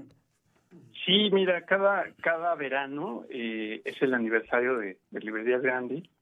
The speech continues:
Ahora, desde ya los invito del catorce al treinta de, de junio, vamos a tener el festejo por los cuarenta y ocho años de, de esta cadena de librerías y tratamos de sorprender a los lectores lo más que se pueda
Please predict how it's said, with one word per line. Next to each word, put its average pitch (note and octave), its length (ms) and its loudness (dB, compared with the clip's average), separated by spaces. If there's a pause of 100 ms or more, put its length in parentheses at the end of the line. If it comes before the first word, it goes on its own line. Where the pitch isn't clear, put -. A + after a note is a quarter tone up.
(200)
Ahora, A2+ 640 2
desde A2+ 380 -2
ya A#2+ 180 4
los B2 260 -8
invito A#2 600 -2
del G#2+ 200 -2
catorce A2+ 480 -2
al A2+ 120 -4
treinta A#2 360 0
de, G#2 220 -2
de A2 120 -2
junio, A#2+ 560 -2 (340)
vamos A#2+ 280 0
a A#2 60 0
tener A#2 500 -2 (280)
el - 160 -4
festejo - 400 -4
por A2 120 2
los G#2+ 120 -6
cuarenta A2 360 0
y A2+ 60 0
ocho A#2 280 0
años A2+ 360 0
de, G2 220 -8
de F#2+ 160 -6
esta A2 180 -8
cadena A#2 340 2
de A#2+ 60 0
librerías B2+ 500 0 (440)
y F#3 100 -4
tratamos F3 380 2
de D#3+ 100 -6
sorprender C3+ 440 2
a D3 60 6
los B2 160 0
lectores C3 400 0 (220)
lo B2+ 220 4
más C#3+ 260 2
que D3 140 -6
se C3+ 120 -6
pueda C3 480 0